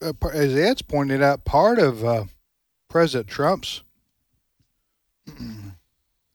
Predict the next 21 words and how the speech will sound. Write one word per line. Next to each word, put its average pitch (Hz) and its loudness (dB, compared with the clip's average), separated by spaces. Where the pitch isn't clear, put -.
um, 107 -10
the, 156 -6
the, 156 -2
the 156 -2
reason 175 0
that, 135 2
uh, 110 -4
Russia 147 2
didn't 131 0
go 123 0
into 123 -6
Ukraine 123 -4
in 113 -6
the 117 -6
four 123 -4
years, 117 -6
or, 165 4
or 151 4
any 143 -2
other 175 2
place, 104 -8